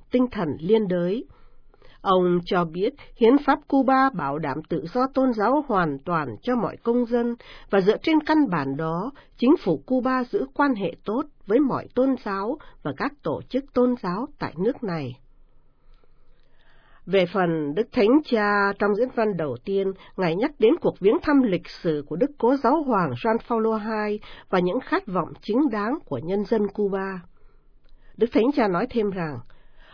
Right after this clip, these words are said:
"Tôi rất vui mừng, chia vui với anh chị em về việc mừng bốn trăm năm tìm thấy tượng Đức Mẹ Bác Ái Mỏ Đồng." Ngay từ đầu,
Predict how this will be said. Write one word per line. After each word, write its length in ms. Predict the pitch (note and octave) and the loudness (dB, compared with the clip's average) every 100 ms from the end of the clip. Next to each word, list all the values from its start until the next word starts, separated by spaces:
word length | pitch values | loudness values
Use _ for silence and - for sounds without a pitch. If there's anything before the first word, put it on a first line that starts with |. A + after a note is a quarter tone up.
| - | -6
"Tôi 180 | - C#4+ | 4 6
rất 260 | C#4 F#4+ - | 6 2 2
vui 200 | C#4+ D4 | 4 6
mừng, 440 | A3+ G3 E3 D3 - | 6 4 2 -2 -4
chia 220 | B3+ C4+ | 2 4
vui 380 | C4 C#4 C#4+ C#4 B3 | 4 2 2 2 2
với 280 | A#3 C#4+ - | 2 2 0
anh 180 | C4+ B3 | -2 -2
chị 200 | - F3+ - | -4 -8 -6
em 320 | B3+ B3+ B3+ - - - | -6 -4 -6 -10 -20 0
về 120 | G#3 | 4
việc 240 | G3 G#3 G#3+ | 6 4 4
mừng 380 | G3+ F#3+ E3 D#3+ | 0 2 2 2
bốn 180 | F#3 D#4+ | 2 2
trăm 120 | - C#4+ D4 | 2 4 4
năm 160 | C#4+ C#4 - | 4 2 0
tìm 240 | F#3+ C#3 C3+ | 0 0 -2
thấy 160 | A#3 C#4 | -4 0
tượng 200 | F3+ C3+ | -2 -2
Đức 220 | F#3 D4+ A3+ | -4 -6 -2
Mẹ 220 | E3 - | -4 -4
Bác 220 | G#3+ D4+ - | -6 -6 -6
Ái 220 | F#3+ C#4+ G#3 | -6 -4 -2
Mỏ 160 | D3 | -4
Đồng." 300 | C#3 E3+ D3 A#2 - - - _ - - - - | -4 -6 -6 -10 -16 -20 -20 _ -20 -20 -20 -10
Ngay 240 | G3 A#3+ A#3+ | 0 2 2
từ 140 | - D#3 | 0 -4
đầu, 320 | D#3 C#3 - | -4 -6 -8